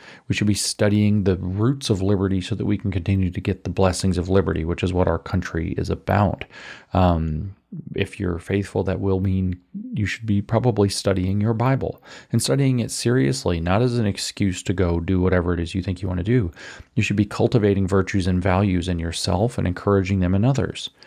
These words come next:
You should be constantly looking to pull yourself back to truth and pull other people around you back to truth.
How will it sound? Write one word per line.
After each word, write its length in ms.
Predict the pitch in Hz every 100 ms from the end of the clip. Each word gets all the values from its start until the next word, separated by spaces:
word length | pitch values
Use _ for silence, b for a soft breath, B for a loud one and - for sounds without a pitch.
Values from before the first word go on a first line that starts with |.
| B B B B -
You 60 | 110
should 160 | 127
be 80 | 113
constantly 600 | - 113 120 135 117 110
looking 300 | 101 104 98
to 60 | 85
pull 280 | - 113 113
yourself 560 | 98 - 101 107 -
back 320 | - 101 98
to 80 | -
truth 420 | - - 131 151
and 140 | 104 95
pull 200 | - -
other 180 | 123 120
people 300 | 113 131 123
around 320 | 113 113 131
you 80 | 117
back 240 | 92 87
to 80 | -
truth. 360 | - - 87